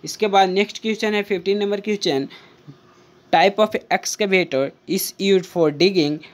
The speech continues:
at or below the operating level। कौन सा ऐसा type of excavator है जिसको चाहे तो at या below the operating level हम लोग डिगिंग पर्पस के लिए इस्तेमाल करते हैं, तो उसको हम लोग बोलते हैं ड्रैग लाइन।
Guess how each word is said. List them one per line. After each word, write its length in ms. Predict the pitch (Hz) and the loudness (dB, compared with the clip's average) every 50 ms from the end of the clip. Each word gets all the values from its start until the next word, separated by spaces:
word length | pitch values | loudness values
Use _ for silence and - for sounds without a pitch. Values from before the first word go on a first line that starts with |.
| _ _ _ _ - | _ _ _ _ -2
at 380 | 165 175 170 151 156 156 - - - _ _ - | 2 4 4 4 2 0 -4 -14 -20 _ _ 0
or 200 | 175 180 170 165 160 151 160 | 4 4 4 4 4 0 -2
below 180 | 160 165 170 170 | 0 0 0 0
the 120 | 165 175 | 2 2
operating 500 | 156 151 151 - 147 139 123 131 131 135 131 123 | 2 2 0 -2 -4 -4 -4 -4 -4 -4 -4 -4
level। 380 | 120 113 104 104 113 113 95 - - - - - _ _ _ _ _ _ | -4 -4 -4 -4 -4 -4 -6 -8 -14 -20 -20 -20 _ _ _ _ _ _
कौन 200 | - 180 196 220 226 | 0 2 2 2 4
सा 120 | - 220 | 4 2
ऐसा 160 | 220 220 226 214 214 | 4 4 2 2 2
type 200 | 202 208 208 214 | 2 0 2 0
of 140 | 208 202 202 196 | -2 -2 -2 -2
excavator 560 | 190 - - - - 196 190 185 175 196 196 180 | -4 -4 -6 -6 -4 -2 -2 0 2 2 2 2
है 200 | 147 135 143 151 | 2 2 0 -2
जिसको 360 | 156 165 170 - - 190 190 | -4 -8 -8 -6 -4 -4 -2
चाहे 220 | 185 196 180 185 | 2 2 2 2
तो 140 | 185 185 - - - 175 | 0 -2 -4 0 2 4
at 220 | 180 196 190 196 - - - - _ _ _ | 4 4 2 0 -6 -18 -20 -20 _ _ _
या 140 | 156 170 175 165 160 | 0 0 0 0 0
below 280 | 170 175 175 196 202 190 160 | -2 0 2 2 2 2 2
the 80 | 143 147 - - - - _ _ 135 135 _ _ _ _ _ _ _ _ - _ - | 0 0 -2 -4 -12 -20 _ _ -20 -20 _ _ _ _ _ _ _ _ -14 _ 2
operating 540 | 180 170 170 - 175 180 175 170 196 208 208 196 180 | 2 2 2 0 0 0 0 0 -2 -2 0 2 2
level 220 | 160 147 156 160 | 2 2 0 0
हम 180 | 175 175 180 190 | -2 -2 -2 -2
लोग 160 | 208 202 180 | -2 0 0
डिगिंग 300 | 190 180 170 190 196 190 190 | 0 0 2 0 0 0 0
पर्पस 340 | - 165 151 156 175 175 - | 0 0 0 0 -4 -6 -2
के 120 | - 196 202 | -4 -4 -2
लिए 180 | 208 220 233 | 0 0 0
इस्तेमाल 400 | 247 233 - 240 220 180 151 151 147 - | -2 -2 -4 -4 -2 -2 -2 -2 -2 -4
करते 240 | 147 139 - - 156 | -4 -4 -2 -2 -2
हैं, 240 | 139 135 123 107 - - - - - - - 180 | -2 -2 -4 -6 -8 -12 -18 -20 -20 -8 -4 -4
तो 60 | 185 | -4
उसको 200 | 180 - - 208 | -2 0 2 2
हम 140 | 208 208 208 | 2 2 2
लोग 140 | 208 196 | 0 0
बोलते 300 | 185 190 196 196 190 226 226 226 214 | 2 0 0 0 0 0 0 0 0
हैं 180 | 180 143 139 147 160 151 | 0 -2 -4 -6 -6 -2
ड्रैग 320 | 170 170 165 170 170 175 | 2 4 4 4 4 2
लाइन। 340 | 160 147 131 127 127 117 | 2 0 0 0 -2 -6